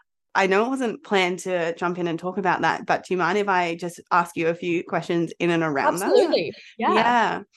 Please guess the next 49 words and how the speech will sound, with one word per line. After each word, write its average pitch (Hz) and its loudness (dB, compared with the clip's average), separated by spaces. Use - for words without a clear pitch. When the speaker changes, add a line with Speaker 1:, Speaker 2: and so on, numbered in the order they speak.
Speaker 1:
Because 254 0
that's 254 2
the 277 -4
thing, 226 -2
right? 185 -2
Like, 180 0
the 208 -4
perfectionism, 196 0
and 165 0
I 165 2
can 196 -2
totally 170 -2
relate 160 -2
to 202 -4
that. 170 2
And 170 -2
I 165 -2
know 165 -2
personally 175 -2
a 165 0
lot 165 2
of 160 0
my 147 -2
clients 170 -2
do, 160 -6
is 165 -2
it's 175 -4
something 202 0
that 208 2
is 220 0
holding 175 -2
us 170 -6
back 165 -4
so 170 2
much 160 -2
because 170 -6
we 165 0
want 160 -2
everything 160 -2
to - -8
be 156 -4
a 156 -2
certain 156 -2
way. 147 -2
So 208 4
with 240 4
that 320 0
perfectionism 214 0
and 180 -4